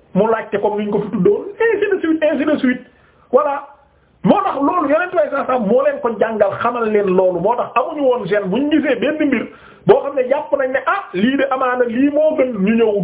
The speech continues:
di, euh, gaaral ko Yonent bi saa saa. Te loolu kenn du ko woowee ñàkkug taalibe. Waaw.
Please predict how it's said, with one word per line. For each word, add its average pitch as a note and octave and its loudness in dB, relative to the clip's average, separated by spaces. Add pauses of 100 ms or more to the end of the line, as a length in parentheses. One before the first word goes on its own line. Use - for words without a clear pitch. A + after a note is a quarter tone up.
(140)
di, - 2 (260)
euh, F#3+ 4 (160)
gaaral G#3 -2
ko F3 0
Yonent E3 0
bi D#3 -2 (220)
saa - 0
saa. A2 0 (100)
Te - 2
loolu A3+ 0
kenn C#4 0
du B3+ 0
ko B3 0
woowee F#3 2
ñàkkug D3+ -2
taalibe. C3+ -4 (340)
Waaw. - 2